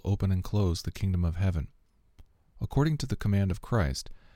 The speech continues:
the kingdom of heaven is opened by proclaiming and publicly declaring to all believers, each and every one,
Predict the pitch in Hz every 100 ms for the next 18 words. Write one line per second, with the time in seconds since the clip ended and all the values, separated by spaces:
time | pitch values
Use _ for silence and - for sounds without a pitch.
0 | - - 101 - 147 175 135 104 - 139
1 | 113 78 73 92 87 - 120 - 107 98
2 | 90 - 90 - 113 113 110 - 95 87
3 | - 120 113 107 - - 117 107 90 87
4 | - 117 123 110 90 82 73 - 123 123
5 | - 101 104 117 107 98 76